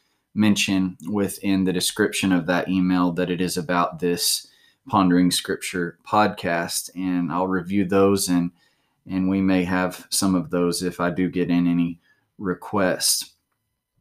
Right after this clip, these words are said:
And so be looking for that starting next Tuesday. But as I mentioned, we're going to finish James chapter one.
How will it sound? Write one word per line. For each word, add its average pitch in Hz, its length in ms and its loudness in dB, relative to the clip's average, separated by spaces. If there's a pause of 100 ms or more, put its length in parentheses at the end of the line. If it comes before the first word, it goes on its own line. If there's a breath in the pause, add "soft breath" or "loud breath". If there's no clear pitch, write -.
(220)
And 104 120 2
so 123 140 6
be 120 160 6
looking 113 320 4
for 101 140 -2
that 92 240 2
starting 90 340 -2
next 87 300 -2
Tuesday. 104 400 0
But 90 160 -2
as 98 160 0
I 90 60 0
mentioned, 92 420 0
we're 95 140 0
going 101 220 2
to - 100 -12
finish 95 340 -2
James 92 280 -2
chapter 90 380 -4
one. 87 520 0